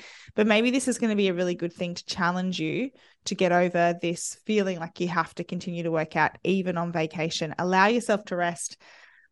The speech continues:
create memories. Don't feel like you actually need to work out because you really don't. You really don't need to work out. Now, I'm gonna lie. I did, well, I did lie before. I'm not gonna answer another question. I hope they've all been great, but I do wanna announce who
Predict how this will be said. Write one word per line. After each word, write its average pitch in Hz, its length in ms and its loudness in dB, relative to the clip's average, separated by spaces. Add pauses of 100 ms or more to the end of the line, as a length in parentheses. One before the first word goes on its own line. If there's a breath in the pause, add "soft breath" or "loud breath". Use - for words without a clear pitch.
(140)
create 202 200 4
memories. 185 560 2
Don't 202 260 2
feel 202 160 2
like 196 220 2
you 185 100 0
actually 180 520 -2
need 165 520 -4 (520)
to 214 100 0
work 160 320 0
out 151 300 0
because 208 200 -6
you 220 60 -2
really 254 220 2
don't. 170 320 -4
You 175 140 -8
really 180 260 0
don't 165 160 -4
need 156 140 -10
to 165 100 -10
work 147 240 -6
out. 156 160 -4 (500 soft breath)
Now, 240 220 8
I'm 285 200 8
gonna 370 200 4
lie. 247 640 6
I 190 120 4
did, 190 180 -2
well, 175 160 4
I 175 100 4
did 170 160 2
lie 143 180 2
before. 156 520 -4 (260 soft breath)
I'm 202 160 2
not 214 140 2
gonna 254 180 4
answer 208 240 4
another 190 220 2
question. 190 560 0
I 196 80 8
hope 214 220 6 (120)
they've 202 180 8
all 190 80 4
been 185 160 0
great, 170 280 2
but 185 100 2
I 185 60 6
do 202 240 6
wanna 247 220 4
announce 190 440 2
who 180 360 0